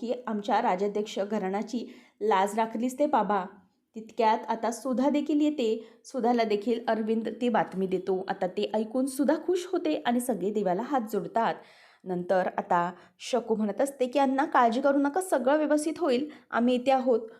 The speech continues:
तुम्ही थोडा वेळ गेलात तरी चालेल. घरी दादालाही ही बातमी द्या."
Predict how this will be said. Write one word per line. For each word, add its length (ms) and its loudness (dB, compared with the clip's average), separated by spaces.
तुम्ही 260 2
थोडा 220 4
वेळ 240 0
गेलात 480 2
तरी 160 4
चालेल. 380 2
घरी 300 0
दादालाही 640 4
ही 120 2
बातमी 380 0
द्या." 160 0